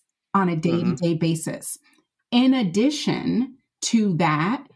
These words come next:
Speaker 1: I think you think about the human capital that a place like State College has.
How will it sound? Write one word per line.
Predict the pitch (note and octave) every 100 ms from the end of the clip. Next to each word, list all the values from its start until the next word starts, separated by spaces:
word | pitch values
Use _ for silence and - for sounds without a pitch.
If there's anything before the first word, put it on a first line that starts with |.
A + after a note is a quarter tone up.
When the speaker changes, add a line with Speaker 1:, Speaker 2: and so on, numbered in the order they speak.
| _ _ G3+
Speaker 1:
I |
think | G#3 A3+
you | G#3+ A3
think | A3+
about | G#3+ G#3+ G#3+
the |
human | E3 - A#3 C4 C4
capital | - D3+ D3+ - - - - _ -
that | F3 E3+ -
a |
place | F#3+ - F#3 F3 F3+ -
like | F3 E3 D#3
State | - - F3
College | - F3 F#3 F#3 D#3
has. | - F#3 F#3 E3+ - - -